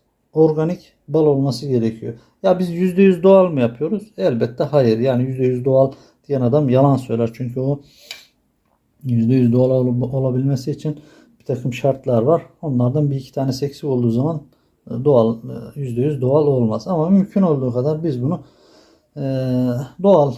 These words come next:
yapmaya çalışıyoruz, üretmeye çalışıyoruz. Aynı şekilde polenimiz, propolisimiz, e, bunları, e, bu ham bal, ham balı kullanırken, e, bu karışımı yaparken ham bal kullanmanız gerekiyor.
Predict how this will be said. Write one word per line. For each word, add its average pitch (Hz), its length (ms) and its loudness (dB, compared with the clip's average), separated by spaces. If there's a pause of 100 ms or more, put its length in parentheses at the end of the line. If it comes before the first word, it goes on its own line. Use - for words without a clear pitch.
yapmaya 123 420 -2
çalışıyoruz, 156 680 -6
üretmeye 120 400 0
çalışıyoruz. 151 760 -2
Aynı 135 200 2
şekilde 123 400 -4
polenimiz, 123 520 0
propolisimiz, 120 760 -4 (500)
e, - 180 -6
bunları, 131 440 2 (680)
e, 69 120 -12 (960)
bu 170 320 -8
ham 196 240 4
bal, 190 280 0 (240)
ham 165 260 -6
balı 165 240 -2
kullanırken, 165 680 -4 (1700)
e, 143 60 -12 (400)
bu 139 180 -10
karışımı 143 360 -6
yaparken 131 400 -4
ham 135 300 -2
bal 113 120 4
kullanmanız 131 640 -2
gerekiyor. 139 560 -4